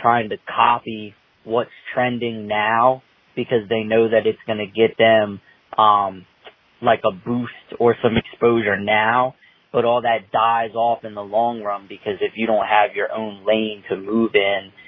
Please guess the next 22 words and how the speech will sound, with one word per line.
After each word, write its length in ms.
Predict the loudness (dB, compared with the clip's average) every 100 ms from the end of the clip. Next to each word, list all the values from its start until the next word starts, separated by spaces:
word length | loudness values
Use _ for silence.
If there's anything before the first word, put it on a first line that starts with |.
| _ _ _
then 240 | 0 0 2
you're 140 | 0
just 260 | 2 -2 0
gonna 220 | -2 -2
be 160 | -4 -4
constantly 580 | 0 2 0 -6 -10
trying 280 | -2 0 0
to 60 | 0
ride 360 | 2 2 2 -2
these 200 | -16 -20 -2
trends 460 | 2 2 0 -10 -18 _ _ _ _
versus 340 | -2 -2 -6 -6
being 180 | -6 -2
like, 180 | 0 2
"All 80 |
right, 300 | 4 4 2 -4
well, 120 | -2
this 180 | -2 -2
is 180 | -6 -12 -14 _ _
who 180 | -4 2
I 180 | 4 2
am, 440 | 0 -2 -2 -2